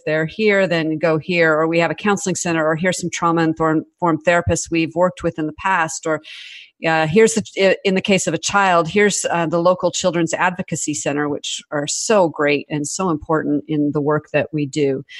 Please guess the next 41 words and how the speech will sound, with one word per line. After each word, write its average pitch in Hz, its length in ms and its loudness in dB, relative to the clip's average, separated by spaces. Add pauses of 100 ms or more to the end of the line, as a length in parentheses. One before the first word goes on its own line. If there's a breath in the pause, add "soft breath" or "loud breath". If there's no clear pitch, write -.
(380 loud breath)
So, 165 520 4
uh, 156 240 0 (140)
yeah, 175 220 2
always, 233 460 4
there 214 120 2
should 262 260 2
be 277 140 6
a 226 80 4
response. 175 760 0
And, 180 260 2 (240)
uh, 175 180 0
when 214 240 4
the 233 80 4
person 196 320 0
is 175 140 -2
an 175 80 0
adult, 165 460 0
they, 190 320 0
they 208 160 4
get 208 140 2
to 170 120 -6
choose 196 640 -2 (100)
how 180 220 2
they 170 140 4
respond 160 500 0
to 160 80 -2
the 156 80 0
crime 165 400 2
that's 143 180 -4
committed 156 380 0
against 156 400 -4
them. 147 280 -4 (580 loud breath)
And, 160 320 0 (240)
um, 135 320 -6 (280)
you 170 120 -2
know, 156 80 0
of 151 100 -6
course, 185 220 0
we 196 100 0
would 180 100 0
encourage, 202 920 2